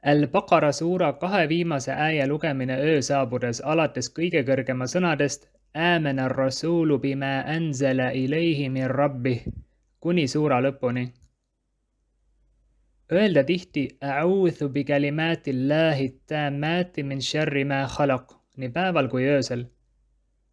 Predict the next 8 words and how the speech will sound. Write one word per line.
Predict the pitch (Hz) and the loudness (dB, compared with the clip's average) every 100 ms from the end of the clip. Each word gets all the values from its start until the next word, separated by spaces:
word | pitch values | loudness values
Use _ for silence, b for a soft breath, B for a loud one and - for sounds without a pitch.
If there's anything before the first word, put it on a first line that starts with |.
| _ _ _ _ | _ _ _ _
Samuti | - 208 196 151 | -2 0 2 0
kuskil | 156 170 - 131 | 0 0 0 0
puhkamiseks | 127 208 - 139 127 131 - | 2 0 0 -4 -2 -6 -2
peatudes, | 185 185 180 156 147 - | 0 0 -2 -2 -4 -2
olgu | 156 175 156 | 0 2 2
see | 131 120 | 0 0
siis | 123 147 | -2 -4
majas, | 170 180 143 | -2 0 -2